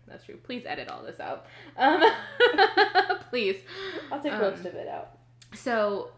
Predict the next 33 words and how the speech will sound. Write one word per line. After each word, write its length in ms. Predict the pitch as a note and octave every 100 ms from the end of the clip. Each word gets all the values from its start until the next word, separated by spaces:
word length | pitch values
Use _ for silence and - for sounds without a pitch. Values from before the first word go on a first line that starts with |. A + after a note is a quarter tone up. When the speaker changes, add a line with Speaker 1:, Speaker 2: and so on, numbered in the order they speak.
| _ _
Speaker 1:
again, 260 | A#3 A3 G#3
Matthias 440 | G#3+ A3+ A3+ A3+
was 160 | B3 G#3+
the 100 | F#3+
top 540 | - F#3+ B3 - - -
in 180 | G3 F#3+
his 220 | F#3 E3+ _ _ _ -
class 500 | - F#3 E3 F3 - - -
of 160 | F#3
the 120 | E3+ F#3
Drusilla, 800 | F#3 E3+ - G3 G3+ G3 F#3+ F#3+ - - - -
um, 280 | G3 F#3 E3 -
and 100 | G3
so 120 | G#3
he 140 | A#3
would 180 | G#3+ A3+
have 220 | B3+ F#3+
been 540 | F3+ F3+ F#3+ F3+ F3 E3+ -
their 240 | F3+ G3
Speaker 2:
Mm-hmm. 100 | F#3+
Speaker 1:
commanding 420 | G3+ E3+ F3 E3
officer. 480 | D3+ D#3+ E3 D#3 E3
He 100 | F3+
was 160 | F3 F3
their 180 | E3+ D3+
leader. 400 | D#3 E3 D#3+ D3+
And 200 | - F#3+
so 160 | G3+
Speaker 2:
Yeah. 80 | F#3
Speaker 1:
when 160 | F#3 G3
he 260 | A3 A3+
tells 480 | - - D#3 F3 F3
Lars 520 | C#3+ D3 D3 F3 -